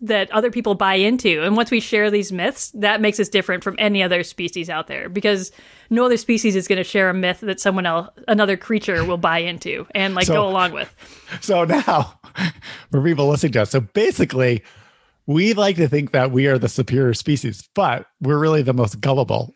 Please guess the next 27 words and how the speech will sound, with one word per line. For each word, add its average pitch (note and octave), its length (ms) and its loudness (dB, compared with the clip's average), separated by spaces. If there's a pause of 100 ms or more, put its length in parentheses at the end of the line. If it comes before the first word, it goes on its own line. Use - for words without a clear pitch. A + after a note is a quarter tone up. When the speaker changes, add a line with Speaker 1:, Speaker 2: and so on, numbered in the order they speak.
Speaker 2:
Is A2 80 -2
that A#2 160 0
correct? - 340 -6
<laughs> B3 200 -2
Speaker 1:
Probably. D4 680 2 (160)
I A#3+ 100 2
think G#4 200 0
that F4 200 2
is, E4 220 2
like, D4+ 240 0
the A#3+ 160 0 (540)
fundamental, A3+ 760 2 (360)
but, D4 260 -2
uh, B3+ 460 2
like, A3 300 0 (220)
point B3 240 0
of G#3+ 80 2
this G3+ 140 2
book, F3 260 -2
that A3+ 160 0
we C4 120 2
are D#4+ 160 4
gullible, A3+ 460 2
but A#3+ 220 0
that C4 140 2
gives B3+ 260 0
us, A3 320 0